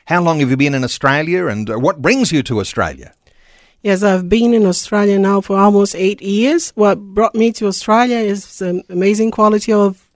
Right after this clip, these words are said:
Speaker 2: life and opportunities. And, um, I was serving the forces for a while, a computer engineer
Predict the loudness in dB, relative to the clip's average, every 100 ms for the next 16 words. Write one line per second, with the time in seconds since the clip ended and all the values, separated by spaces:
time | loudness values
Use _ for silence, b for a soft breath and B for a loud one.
0 | _ -6 0 2 0 -2 -2 -2 -4 -6
1 | 0 0 0 -2 -4 0 4 4 4 4
2 | 2 -2 b b b b -4 -4 2 2
3 | 2 0 -2 -2 -2 -2 -4 0 2 4
4 | 4 4 2 -2 -4 -6 _ -4 0 2
5 | 4 4 2 0 2 2 2 0